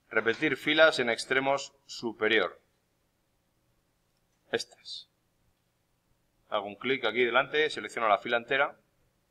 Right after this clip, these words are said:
Y en vista preliminar ahora aparece el número de meses en todas las páginas.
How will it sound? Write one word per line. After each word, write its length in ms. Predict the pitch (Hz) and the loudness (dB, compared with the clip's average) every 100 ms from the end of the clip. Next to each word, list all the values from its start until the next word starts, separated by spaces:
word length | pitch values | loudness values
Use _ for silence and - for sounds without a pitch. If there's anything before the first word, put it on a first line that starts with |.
| _ _ _ _ _ _ _ _ _ - | _ _ _ _ _ _ _ _ _ -8
Y 100 | 113 | -4
en 100 | 113 | -2
vista 280 | 131 147 151 | 2 4 4
preliminar 560 | 143 143 147 156 156 | 2 -2 4 6 6
ahora 280 | - 120 123 | 8 8 10
aparece 360 | 104 117 123 98 | 6 4 -2 -4
el 80 | 104 | -4
número 260 | 127 135 | 0 2
de 80 | 131 | 2
meses 600 | 139 143 147 151 - - _ _ _ _ _ _ _ _ _ _ _ _ _ _ _ | 0 0 0 -2 -8 -14 _ _ _ _ _ _ _ _ _ _ _ _ _ _ _
en 160 | 117 110 | -10 0
todas 180 | 139 120 | 4 4
las 140 | 101 | 4
páginas. 600 | 127 - 85 82 - - | 2 0 0 -16 -18 -20